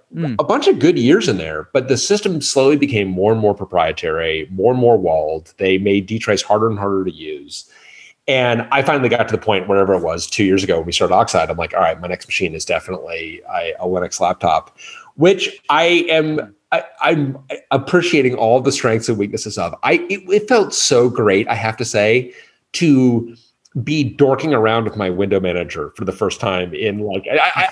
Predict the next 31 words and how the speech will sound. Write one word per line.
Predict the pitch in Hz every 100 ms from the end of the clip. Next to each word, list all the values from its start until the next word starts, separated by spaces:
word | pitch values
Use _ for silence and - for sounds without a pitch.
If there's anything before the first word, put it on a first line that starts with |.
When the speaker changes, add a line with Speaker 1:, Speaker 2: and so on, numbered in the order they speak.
| 240
Speaker 2:
I |
loved | 226 311 220
it. | 139
I'm | 180
like, | 185
"I'm | 208 180
editing | 175 196 185 147
X | 147 -
defaults." | 165 127 110 98 - 151
And | 147
I |
just, | 156 240
it | 233 -
felt | 247 202
great | 139 151 151 143
to | 120
be | 139 127
editing | 127 107
X | 107 -
defaults, | 107 98 87 -
which | 131 - 147
s-, | 143
sounds | 147 143
like | 143
something | 143 123
I |
never | 120 131 131
thought | 123 113
I |
would | 113 110
say. | 110 101